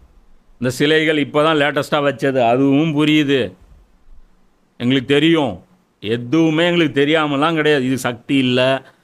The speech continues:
இது புதுசா வந்துச்சு, இதெல்லாம் எங்களுக்கு தெரியும். ஆனா சோத்துக்கு என்ன பண்ணுவோம்? அப்ப ரசூல் என்ன சொன்னாங்க? "என், என் பேச்சை மட்டும் கேளுங்க. உங்க கையில ரோமாபுரியுடைய கருவூலங்களும்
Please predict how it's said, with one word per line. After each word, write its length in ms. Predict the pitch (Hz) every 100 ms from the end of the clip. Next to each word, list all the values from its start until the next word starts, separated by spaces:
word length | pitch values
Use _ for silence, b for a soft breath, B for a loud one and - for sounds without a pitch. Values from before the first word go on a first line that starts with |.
| b _ -
இது 160 | 127
புதுசா 440 | 123 123 131 120 143
வந்துச்சு, 760 | 135 127 123 110 123 135 131 - _
இதெல்லாம் 260 | 120 120 151
எங்களுக்கு 300 | 151 135 127
தெரியும். 260 | 131 113 98
ஆனா 520 | 117 113 113 113 113 -
சோத்துக்கு 300 | - 160 156
என்ன 180 | 127 117
பண்ணுவோம்? 560 | 104 101 92 92 90 87 - _ _ _ _ _ _ _ _
அப்ப 120 | 117
ரசூல் 320 | 123 120 143
என்ன 100 | 123
சொன்னாங்க? 540 | 113 104 101 98 92 92 - -
"என், 260 | 95 98 - -
என் 220 | 107 98
பேச்சை 300 | 185 214 220
மட்டும் 220 | 180 170
கேளுங்க. 520 | 147 123 110 104 101 - _ _ _ _ - - - _ _
உங்க 360 | 120 123 120 135
கையில 460 | 147 147 120 113 - -
ரோமாபுரியுடைய 800 | 120 139 147 139 127 127 120 117
கருவூலங்களும் 840 | 104 117 127 131 127 117 110 113 135